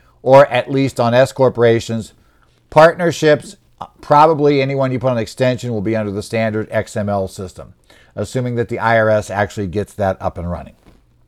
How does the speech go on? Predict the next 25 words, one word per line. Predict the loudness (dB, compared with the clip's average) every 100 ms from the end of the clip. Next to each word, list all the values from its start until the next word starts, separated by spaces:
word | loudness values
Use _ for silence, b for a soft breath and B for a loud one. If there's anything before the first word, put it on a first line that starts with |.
| _ _ _ _ _ _ b b b b
Okay, | 4 4 4
a | 4
couple | 4 4
of | 8
other | 8 6
things | 2 -2 0
this | -2 0
week. | 0 0 -4 _ _ _ _ _ _ _ _ _ _
We | -2 4
had, | 6 4 2
as | 2 4
I | 4
said, | 4 2 0
the |
American | 0 -2 -2 2
Bar | 4 6
Association | 2 0 0 -2 -2 -4 -6
tax | 2 4 4
section | 2 0 0 -8 -10 -18 _ _ _
had | 0 2 2
its | 0
virtual | -6 2 2 4 2 2
meeting | 2 -2 -4 -6 -6
this | -6 -6
week. | -6 -4 -6